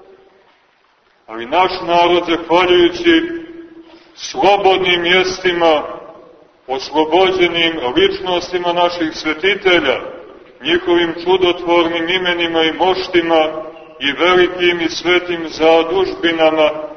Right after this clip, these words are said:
naših svetih predaka, i dalje, braćo i sestre, koliko toliko ima to pamćenje,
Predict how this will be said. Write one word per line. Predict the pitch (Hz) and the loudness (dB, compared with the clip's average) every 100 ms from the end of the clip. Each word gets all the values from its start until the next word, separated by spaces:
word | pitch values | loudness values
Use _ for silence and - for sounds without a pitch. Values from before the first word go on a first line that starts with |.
| - - | -14 -4
naših | 160 156 - | -2 -2 -8
svetih | - 170 180 180 160 170 | -6 -2 -2 -2 -6 -2
predaka, | 175 175 165 165 160 156 - - - - | -2 2 2 2 0 0 -6 -14 -18 -12
i | 120 | -8
dalje, | - 196 196 190 | 2 2 4 2
braćo | 175 185 180 175 | 2 2 2 2
i | 170 | 2
sestre, | 165 170 190 185 185 175 170 170 | 2 0 0 0 -2 -2 -2 0
koliko | 175 170 170 | 2 2 -2
toliko | 165 160 165 170 156 165 | -2 0 2 2 0 0
ima | 175 160 156 | 2 2 0
to | 160 147 - | -2 -4 2
pamćenje, | 170 165 - - 131 113 | 2 2 -4 -8 -8 -10